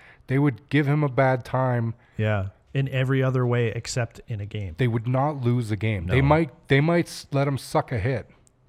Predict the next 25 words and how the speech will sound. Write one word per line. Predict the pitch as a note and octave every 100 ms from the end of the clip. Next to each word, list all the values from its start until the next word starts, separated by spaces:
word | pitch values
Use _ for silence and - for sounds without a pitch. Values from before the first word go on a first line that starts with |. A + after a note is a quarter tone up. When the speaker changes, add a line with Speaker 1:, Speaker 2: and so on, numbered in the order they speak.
| A#2+
Speaker 2:
Once. | A2+ C#3 B2+ E2+ - - - _ _ _
First | D3+ D#3+ -
play | F3 E3+
of | E3
the |
game, | C#3+ C3+ A#2 F#2+ F#2+
they'd | A#2+
be | A#2
like, | A2 G#2+
"Watch | A#2 A2 -
this, | B2+ -
Willie." | A2 G2 G#2+
And | A2
then | G#2
they | A2
go | G#2+
down. | G#2 G2+ A#2+
Boom. | A#2+ C3+ C3 A2
He | A2 A#2
gets | A#2
pummeled. | - A2+ B2 C3
And | B2
they'd |
be | A#2
like, | A2+ G#2+ G#2 -